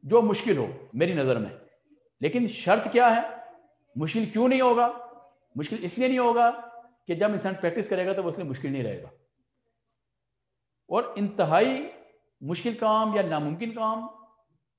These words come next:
क्यों हो जाते हैं? जब मशक नहीं की जाती है, जब मेहनत नहीं की जाती है, जब practice नहीं की जाती है, तो वो मुश्किल नहीं है, मैं मुश्किल तो वो है, मामूली सी बात है,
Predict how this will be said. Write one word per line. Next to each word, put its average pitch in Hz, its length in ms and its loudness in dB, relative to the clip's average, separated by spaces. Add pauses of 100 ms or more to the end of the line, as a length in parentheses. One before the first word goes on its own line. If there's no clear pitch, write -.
(520)
क्यों 240 200 -2
हो 220 120 2
जाते 214 260 0
हैं? 214 400 -8 (360)
जब 156 220 -2
मशक 160 180 -6
नहीं 151 160 -8
की 135 100 -6
जाती 104 280 -10
है, 87 180 -20 (840)
जब 151 240 -2
मेहनत 160 280 -2
नहीं 160 160 -6
की 151 80 -6
जाती 110 340 -6
है, 95 140 -14
जब 151 160 -6
practice 165 360 -4
नहीं 170 200 -6
की 143 120 -10
जाती 107 300 -14
है, 95 100 -20
तो - 180 -14
वो 220 440 -6
मुश्किल 233 220 -10
नहीं 226 180 -4
है, 226 60 -6
मैं 180 100 -6
मुश्किल 170 260 -8
तो 202 100 -8
वो 170 220 -2
है, 160 560 -6
मामूली 139 220 -8
सी 214 100 -8
बात 160 240 0
है, 240 240 -6